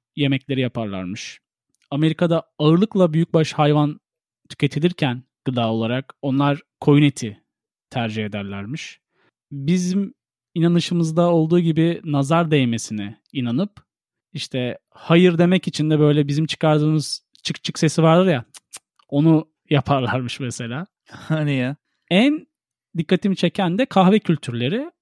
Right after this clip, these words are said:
Speaker 1: Aynı bizim Türk kahvesi gibi kahve yapıp fal bakma işlerine de giriyorlarmış ki izlediğim bir belgeselde Meluncanların artık kaçıncı jenerasyonu bilmediğim bir abla hala işte kahveyi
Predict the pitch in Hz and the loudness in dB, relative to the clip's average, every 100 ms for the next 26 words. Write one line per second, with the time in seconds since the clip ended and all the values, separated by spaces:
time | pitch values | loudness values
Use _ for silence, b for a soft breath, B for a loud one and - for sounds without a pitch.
0 | _ 226 247 233 185 160 131 131 - 151 | _ 0 0 0 -2 -2 -4 -8 -10 -6
1 | 180 180 190 - 214 214 - 220 220 220 | -2 0 -2 -4 -4 -4 -2 -2 0 0
2 | - 277 - _ _ _ - 202 226 226 | -2 -8 -10 _ _ _ -2 0 0 -2
3 | - _ _ _ _ - 147 156 - 185 | -10 _ _ _ _ -6 0 0 0 -2
4 | 202 - 160 - 165 139 131 175 214 262 | -2 -4 -6 -2 0 0 0 0 -2 -2
5 | 160 175 175 147 160 233 - 160 135 143 | 0 2 4 2 0 -2 -4 -6 -4 -2
6 | 147 160 185 156 147 156 156 175 - 202 | -2 0 0 0 2 2 2 0 0 0
7 | 185 208 294 - _ _ - 147 151 160 | 0 -2 -2 -8 _ _ -4 0 0 2
8 | 156 165 165 165 156 147 165 - 139 - | 2 2 2 2 0 -2 -10 -8 -6 0
9 | 160 147 143 143 151 - 147 151 160 151 | 0 2 2 2 2 2 2 2 0 0
10 | 147 139 117 123 127 202 277 _ _ - | 0 -2 -2 -2 0 -2 -2 _ _ -4
11 | 220 214 190 233 - _ _ - - 147 | 0 2 2 0 -4 _ _ -14 -10 -2
12 | 156 156 160 151 139 | 2 2 2 2 0